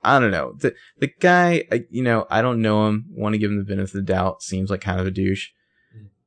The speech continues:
Speaker 1: I read that tweet when somebody sent it to us. It seemed tacky, and I sent the, uh, the raccoon gif.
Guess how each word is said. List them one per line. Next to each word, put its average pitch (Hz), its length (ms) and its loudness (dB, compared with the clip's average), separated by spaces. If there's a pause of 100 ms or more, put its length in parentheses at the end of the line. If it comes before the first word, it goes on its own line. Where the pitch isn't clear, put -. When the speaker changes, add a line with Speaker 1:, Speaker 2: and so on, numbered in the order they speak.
(400)
Speaker 1:
I 117 100 6
read 123 340 4
that 120 380 4
tweet 117 440 -2
when 104 140 -4
somebody 107 320 0
sent 104 240 -4
it 104 100 -6
to 104 160 -2
us. 98 240 0
It - 100 -16
seemed 98 280 -6
tacky, 98 640 -2
and 95 100 -2
I 92 100 -4
sent 98 260 -6
the, 98 200 -4
uh, 92 160 0
the 92 140 -4
raccoon 95 520 -2
gif. 98 400 -2